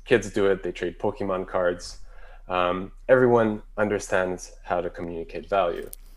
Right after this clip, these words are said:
Now, traditional finance is very opaque, very hard to understand, very hard to communicate, communicate value. But with DeFi, you kind of, like, s-, scratch that all together and you have this system where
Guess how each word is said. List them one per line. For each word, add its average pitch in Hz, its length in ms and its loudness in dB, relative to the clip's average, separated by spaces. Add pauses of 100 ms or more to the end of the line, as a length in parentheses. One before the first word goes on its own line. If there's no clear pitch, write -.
(380)
Now, 98 260 2 (340)
traditional 135 440 6
finance 101 400 4
is 92 100 -6
very 104 240 8
opaque, 98 600 0
very 107 240 6
hard 101 280 4
to 90 100 -4
understand, 82 460 -6
very 98 220 6
hard 117 260 8
to 101 60 -4
communicate, 95 500 -4 (240)
communicate 95 560 -4
value. 85 400 0
But 92 140 -2
with 98 220 -2
DeFi, 104 460 6 (440)
you 110 80 -2
kind 110 200 4
of, 95 100 6
like, 92 160 4
s-, - 260 -12 (280)
scratch 104 400 0
that 92 160 4
all 92 140 4
together 104 480 6
and 95 180 -4
you 95 160 -6
have 101 220 0
this 98 160 -4
system 101 440 -2
where 92 260 0